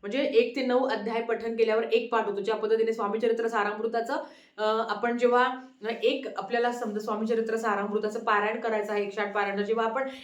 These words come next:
एक ते एकवीस अध्याय पठण करतो, तेव्हा आपलं एक पारायण होतं. त्याच पद्धतीने एक ते नऊ पाठ, म्हणजे एक ते नऊ अध्याय तुम्हाला पठण करायचं आहे, तेव्हा तुमचा एक पाठ होतो. ज्या पद्धतीने दुर्गा सप्तशती ग्रंथाचे एक ते तेरा अध्याय पठण केल्यावर तुमचा एक पाठ होतो,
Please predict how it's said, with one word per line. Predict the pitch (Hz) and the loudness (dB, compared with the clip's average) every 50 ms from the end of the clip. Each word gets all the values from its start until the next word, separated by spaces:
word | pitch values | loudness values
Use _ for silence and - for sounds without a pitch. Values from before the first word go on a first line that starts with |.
| - | 0
एक | 220 240 247 240 - | 2 2 2 2 2
ते | 285 | 0
एकवीस | - 226 226 - 254 254 262 | 2 2 2 0 0 0 0
अध्याय | 254 254 247 247 247 | 0 2 2 2 2
पठण | 247 247 233 240 247 247 | 2 0 -2 0 -2 0
करतो, | 247 247 233 220 233 226 | 0 0 0 0 0 0
तेव्हा | 240 226 226 233 226 | 2 2 4 4 2
आपलं | 226 - 240 262 269 - | 2 0 -2 -2 -2 0
एक | 226 247 226 - | -2 -4 -2 -2
पारायण | 214 196 190 190 | 0 0 0 -2
होतं. | 190 196 196 | -4 -6 -4
त्याच | 202 220 233 - | -2 -2 -4 -2
पद्धतीने | - 233 220 226 226 226 240 | -4 -2 -2 -2 -2 0 -2
एक | 247 - 214 208 - - | 0 -2 -2 -4 -2 -4
ते | 240 220 | -2 0
नऊ | 233 240 302 311 320 - - - - _ - | 2 0 0 0 -2 -4 -8 -18 -20 _ 0
पाठ, | - 220 214 226 220 - | 2 4 4 4 2 -2
म्हणजे | 262 - 196 196 254 | -6 -6 -2 -2 -2
एक | 254 220 226 226 226 - | 4 4 4 4 4 2
ते | 254 | 2
नऊ | 247 247 247 240 - | 4 4 4 2 2
अध्याय | 208 214 208 196 214 220 254 269 | 0 0 -2 -2 0 0 0 0
तुम्हाला | 262 262 247 240 240 | 0 0 0 0 0
पठण | 240 247 233 240 240 240 | 0 -2 -4 -4 -4 -2
करायचं | 233 226 226 226 247 | 0 0 0 0 0
आहे, | 240 233 | -2 0
तेव्हा | 233 226 226 220 | 2 0 2 0
तुमचा | 226 220 214 240 | -2 -2 -2 -4
एक | 240 - 226 240 - - | 2 2 2 2 4 4
पाठ | 269 247 247 254 | 4 4 4 2
होतो. | 254 254 320 453 - - - - _ _ _ _ _ _ - | 0 0 0 -4 -4 -6 -16 -20 _ _ _ _ _ _ -4
ज्या | 240 233 | -2 -2
पद्धतीने | - 226 226 240 247 247 247 247 | 0 0 2 2 4 6 6 4
दुर्गा | 240 240 233 226 240 247 | 4 4 0 2 2 2
सप्तशती | 254 247 - - 226 226 226 233 262 | 0 0 -2 -2 -2 -2 -2 -4 -2
ग्रंथाचे | 262 254 240 233 - 233 233 226 233 240 | 0 2 2 2 2 0 0 2 2 2
एक | - - | 2 2
ते | 247 226 | 0 0
तेरा | 226 220 220 | 0 2 2
अध्याय | 226 226 226 226 233 | 0 0 0 -2 0
पठण | 233 240 240 233 226 | 0 -2 -4 -4 -4
केल्यावर | 226 240 226 226 220 226 226 226 | -2 -2 0 0 0 2 0 0
तुमचा | 226 226 208 208 233 | 0 -2 -2 -2 -2
एक | 226 226 240 - - | -2 -2 -2 0 -2
पाठ | 240 240 | 0 0
होतो, | 247 247 320 | 0 -2 -4